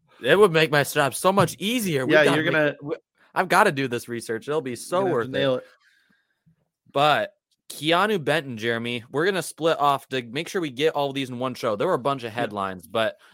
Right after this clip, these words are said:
Speaker 1: there were one that ju-, uh, there was always one that stuck out above the rest with the rest of these guys. And, you know, the later round prospects aren't gonna get quite as much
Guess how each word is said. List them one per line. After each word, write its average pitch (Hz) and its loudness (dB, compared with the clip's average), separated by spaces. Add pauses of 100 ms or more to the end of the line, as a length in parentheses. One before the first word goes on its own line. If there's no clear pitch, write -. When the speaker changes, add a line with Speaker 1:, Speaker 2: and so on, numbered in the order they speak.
Speaker 1:
there 160 2
were 190 2
one 147 0
that 131 -6
ju-, 123 -8
uh, 131 -6 (260)
there 143 -4
was 147 -2
always 175 -2
one 131 -4
that 113 -8
stuck - -6
out 135 0
above 120 -2
the 107 -6
rest 107 -2
with 107 -12
the 107 -10
rest 117 -4
of 104 -18
these 101 -12
guys. 90 -4 (320)
And, 123 -2
you 143 -4
know, 147 -2
the 156 -8
later 180 -2
round 139 -2
prospects 127 -4
aren't 127 -8
gonna 131 -8
get 120 -6
quite 113 -2
as 113 -10
much - -10